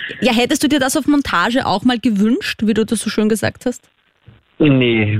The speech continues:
Speaker 2: hätte ich mir nicht gewünscht, weil ich bin gern nach Hause gekommen, es hat alles gepasst,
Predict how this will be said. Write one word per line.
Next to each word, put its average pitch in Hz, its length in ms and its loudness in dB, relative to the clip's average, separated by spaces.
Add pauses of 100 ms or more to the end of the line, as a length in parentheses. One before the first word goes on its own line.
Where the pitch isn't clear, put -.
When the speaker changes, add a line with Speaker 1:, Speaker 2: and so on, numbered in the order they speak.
Speaker 2:
hätte 117 280 0
ich 104 80 -6
mir 113 180 2
nicht 113 280 -4
gewünscht, 98 360 -2
weil 101 360 0
ich - 420 -6
bin 120 160 2
gern 135 240 0
nach 127 140 -2
Hause 135 240 -4
gekommen, 131 400 -2
es 117 120 -4
hat - 140 -6
alles 110 220 0
gepasst, 113 440 -2